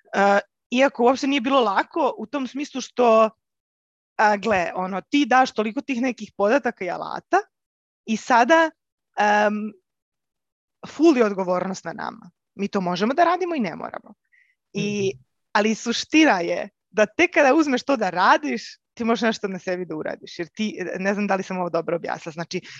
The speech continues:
Speaker 1: tek kad ti, ti, mi možemo tebe da slušamo non stop, ali tek kad ti to iskustveno uzmeš da radiš,
Speaker 2: Mhm.
Speaker 1: onda ti u stvari tek imaš materijal da ja tek kad uradim meditaciju i kad ponovo odslušam snimak od prethodnog susreta, ja tebe drugačije razumem.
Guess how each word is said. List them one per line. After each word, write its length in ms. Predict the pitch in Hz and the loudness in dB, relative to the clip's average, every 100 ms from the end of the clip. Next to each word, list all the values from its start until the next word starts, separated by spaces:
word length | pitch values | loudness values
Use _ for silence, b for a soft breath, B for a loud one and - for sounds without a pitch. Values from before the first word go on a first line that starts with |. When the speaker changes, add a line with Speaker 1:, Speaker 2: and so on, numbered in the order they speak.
| 139 B _ | -20 B _
Speaker 1:
tek 240 | 349 415 - | 0 0 0
kad 120 | 302 - | -2 0
ti, 300 | 277 226 - _ | 0 0 -8 _
ti, 140 | - 240 | -4 0
mi 100 | 294 | 2
možemo 300 | 381 370 285 | 4 4 2
tebe 160 | 294 | 2
da 120 | 277 | 2
slušamo 380 | 226 240 - 196 | -2 -4 -4 -6
non 160 | 185 175 | -8 -10
stop, 240 | - - | -14 -10
ali 80 | 180 | -4
tek 120 | 349 | -2
kad 100 | 381 | -2
ti 80 | 415 - | -2 -2
to 60 | |
iskustveno 800 | 349 220 - - 302 - 330 196 | -2 -2 -6 0 0 2 0 0
uzmeš 280 | 165 165 151 | -2 -10 -10
da 100 | - | -6
radiš, 360 | - - - - - _ _ _ - | -6 -8 -14 -18 -20 _ _ _ -8
Speaker 2:
Mhm. 180 | 127 127 - | -6 -6 2
Speaker 1:
onda 400 | 226 311 392 349 | 6 6 6 4
ti 220 | 320 349 | 6 4
u 60 | |
stvari 420 | 277 254 262 320 - | 4 4 4 4 0
tek 240 | 294 - | -4 -2
imaš 220 | 277 294 | -4 -2
materijal 680 | 220 196 190 180 247 392 339 b b b b _ | -4 -6 -6 -2 2 2 2 b b b b _
da 120 | - 202 | -4 0
ja 180 | 294 | 2
tek 200 | 330 392 - | 2 -2 -2
kad 140 | 370 240 | -2 -4
uradim 240 | 339 339 | -6 -6
meditaciju 680 | 254 208 - 196 226 - 349 | -6 -8 -6 -4 -4 -4 -6
i 60 | 214 | -4
kad 160 | 233 - | -8 -2
ponovo 320 | 302 370 269 | 2 2 2
odslušam 360 | 254 320 262 214 | 0 -2 -8 -10
snimak 320 | - 262 285 | -6 -6 -4
od 100 | 233 | -4
prethodnog 380 | 214 233 262 220 | -2 -2 -2 -4
susreta, 340 | 240 269 240 | -4 -4 0
ja 100 | 233 | 0
tebe 220 | 247 269 | 0 -4
drugačije 420 | 208 202 208 - 180 | -4 -2 -2 -2 -8
razumem. 520 | 147 156 156 151 | -8 -16 -16 -18